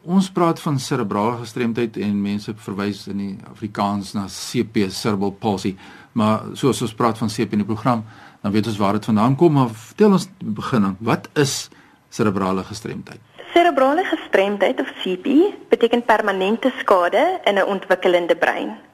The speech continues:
Speaker 2: wat dan lei tot probleme met beweging en postuur. So kinders kan styf wees, hulle kan pap wees of hulle kan te veel beweging hê wat dit moeilik maak om hulle postuur te behou.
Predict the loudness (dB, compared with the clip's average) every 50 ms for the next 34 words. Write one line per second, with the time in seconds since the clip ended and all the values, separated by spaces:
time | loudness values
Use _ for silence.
0 | -18 -16 -14 -12 -12 -12 0 2 2 4 4 2 2 0 -2 -6 -8 -12 -16 0
1 | 2 4 4 6 4 2 0 0 -2 0 0 0 0 2 4 4 4 4 2 0
2 | -2 -4 -2 -4 -2 0 4 4 4 4 2 0 0 0 0 -2 -2 -2 -2 -4
3 | -4 -8 -10 -8 -6 -4 -2 -2 -4 -4 -8 _ -20 -20 -20 -20 -18 -18 -16 -18
4 | -18 -18 0 2 2 2 4 4 2 4 4 4 4 2 0 -2 -2 0 0 0
5 | 0 -2 -6 -8 -8 -8 -8 -8 -8 -2 0 2 2 2 0 -2 -6 -10 -6 -2
6 | 0 2 2 2 2 -2 -8 -14 -14 -6 -2 0 0 2 2 0 0 -2 -2 -8
7 | -16 -20 _ _ 4 4 4 2 -4 -8 -6 -2 0 0 0 -2 -4 -8 -8 -6
8 | -2 0 2 2 2 0 -2 -4 -8 0 _ 2 2 4 4 4 4 4 2 -2
9 | 0 0 0 0 0 -2 -2 -2 -2 -2 -2 -4 -8 -12 -12 -12 0 0 2 2
10 | 2 0 2 2 4 4 4 4 2 2 2 0 2 0 -2 -2 -2 -2 0 0
11 | -2 -2 -2 -4 0 2 2 2 4 2 0 0 2 2 2 2 0 -2 -6